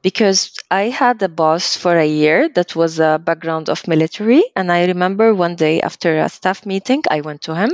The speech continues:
alone and I asked him, like, "Sir, why do you hate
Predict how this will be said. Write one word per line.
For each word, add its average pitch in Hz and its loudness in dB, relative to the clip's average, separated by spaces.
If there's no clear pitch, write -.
alone 165 -4
and 185 -2
I 185 2
asked - -6
him, 180 -4
like, 180 -4
"Sir, 247 2
why 220 2
do 285 -2
you 320 2
hate 202 0